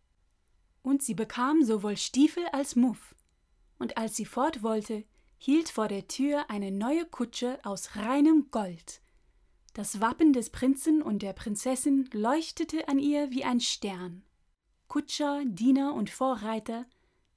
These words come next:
denn Vorreiter waren auch da, saßen da mit Goldkronen auf dem Kopf.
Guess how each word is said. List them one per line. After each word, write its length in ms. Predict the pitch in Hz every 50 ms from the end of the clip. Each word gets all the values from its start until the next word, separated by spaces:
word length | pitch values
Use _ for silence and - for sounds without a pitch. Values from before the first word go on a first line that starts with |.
| - -
denn 200 | 202 190 175 160
Vorreiter 680 | - - 220 269 262 208 208 214 208 208 - 190 170
waren 360 | 185 185 180 - - 180 -
auch 240 | - 240 302 302 -
da, 320 | - - 208 190 208 247 - - - _ _ _ _ _ _ _ _ _ _
saßen 480 | 214 214 262 302 330 - - 339 294 233
da 220 | 220 220 226 220
mit 280 | 202 - - _ _ -
Goldkronen 840 | 254 269 294 320 302 - - - - 240 240 247 240 254 254 -
auf 200 | 196 196 190 -
dem 180 | 240 240 226 -
Kopf. 400 | - 185 175 _ _ - -